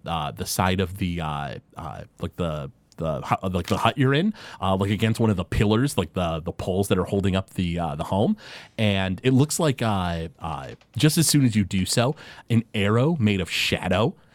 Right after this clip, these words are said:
s-, just hits into the sand, and the shadow just sort of, like, bubbles away and turns to nothing.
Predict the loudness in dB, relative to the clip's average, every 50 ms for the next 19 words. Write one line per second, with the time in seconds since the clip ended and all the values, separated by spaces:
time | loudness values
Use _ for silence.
0 | _ -10 -6 -4 -4 -2 -4 -2 0 0 0 0 0 -6 -2 2 2 4 4 6
1 | 4 4 4 2 0 -2 -2 0 0 -2 0 0 0 0 0 -2 _ _ _ _
2 | _ -10 _ 2 4 4 4 4 2 0 0 2 4 4 4 4 2 0 2 4
3 | 4 4 4 2 -2 -4 -2 0 2 2 4 4 2 2 2 2 2 2 4 2
4 | 2 2 2 0 -2 -2 0 0 0 0 0 -2 -4 -2 -2 -2 -2 0 2 2
5 | 2 0 -4